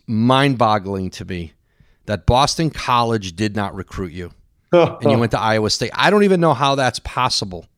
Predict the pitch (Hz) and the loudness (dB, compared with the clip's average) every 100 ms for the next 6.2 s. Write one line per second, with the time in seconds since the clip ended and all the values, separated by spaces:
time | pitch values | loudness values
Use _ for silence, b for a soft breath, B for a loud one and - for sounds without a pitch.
0 | _ _ 92 90 90 87 127 90 139 190 | _ _ -16 -12 -6 0 0 2 2 4
1 | - - 160 127 135 117 113 - 113 110 | 2 0 -2 0 -2 -2 -8 -6 -6 -6
2 | 90 82 - _ _ _ _ _ _ - | -8 -12 -16 _ _ _ _ _ _ -12
3 | 90 87 101 98 117 120 117 110 _ _ | -8 -2 0 0 2 2 2 -4 _ _
4 | _ _ _ _ _ - 110 110 110 98 | _ _ _ _ _ -10 -6 -4 -2 -2
5 | - 92 90 90 87 85 82 78 82 90 | -4 -6 -8 -8 -10 -10 -10 -10 -14 -16
6 | 87 | -18